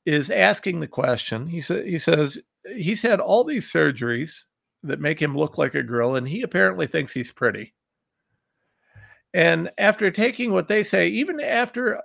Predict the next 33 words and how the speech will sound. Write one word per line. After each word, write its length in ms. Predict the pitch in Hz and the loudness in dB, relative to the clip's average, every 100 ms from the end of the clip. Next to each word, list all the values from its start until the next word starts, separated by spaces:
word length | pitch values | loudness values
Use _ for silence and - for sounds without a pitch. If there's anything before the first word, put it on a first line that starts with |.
| - | -4
undertaking 720 | 196 208 165 143 143 160 151 | -4 -2 -2 -2 -4 -4 -6
drastic 560 | 131 160 247 - 269 233 - | 0 2 2 0 -8 -6 0
feminization 760 | 208 208 165 156 180 - 139 | 0 0 -2 0 0 -2 -8
surgery 500 | - 131 131 - 151 | -4 -4 -4 0 0
in 80 | 147 | 0
order 280 | 160 233 254 | 0 0 -2
to 160 | 175 | -6
look 240 | 165 190 - | -4 -4 -2
more 220 | 151 180 | -2 2
like 180 | 160 151 | 2 0
a 60 | |
biological 800 | 139 147 151 139 143 139 - 127 | 0 4 4 4 2 0 -6 -4
woman, 360 | 139 190 120 127 | -2 -2 -2 -4
Mulvaney 460 | 135 143 226 311 277 | -6 -2 0 0 -2
recently 480 | 185 220 220 214 | -2 -2 -6 -8
complained 460 | 175 139 - 175 175 | -6 -6 -2 -2 -2
to 80 | 151 | -2
people 500 | 147 127 - 107 - - - - | -2 -2 0 -2 -4 -18 -20 0
that 120 | 156 | 2
even 240 | 269 349 | 4 2
though 140 | 220 214 | 2 2
the 100 | 185 | 0
social 380 | - 196 - 160 | 0 0 0 0
media 320 | 175 151 131 | 0 0 -4
star 260 | - 131 | -2 -2
feels 320 | 123 165 202 170 | 0 0 0 0
like 160 | 143 | -2
somebody 520 | - 196 226 220 190 160 | 0 -4 -2 -2 -2 -2
who 180 | 147 | -4
should 220 | 151 151 143 | -6 -6 0
not 240 | 165 175 | 0 0
be 140 | 143 | -4
single, 520 | - 190 156 117 127 | 0 0 0 0 -2